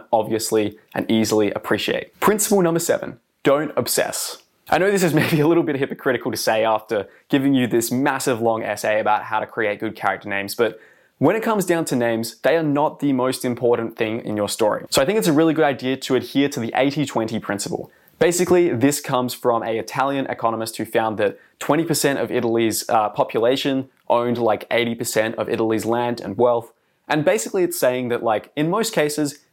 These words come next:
eighty percent of your results come from twenty percent of your inputs.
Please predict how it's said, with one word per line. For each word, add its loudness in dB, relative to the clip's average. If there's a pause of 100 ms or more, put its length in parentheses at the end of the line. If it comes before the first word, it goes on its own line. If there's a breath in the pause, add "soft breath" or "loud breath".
(120)
eighty 2
percent 2
of 0
your 2
results 0
come -2
from -4
twenty 0
percent -4 (240)
of 0
your 4
inputs. -4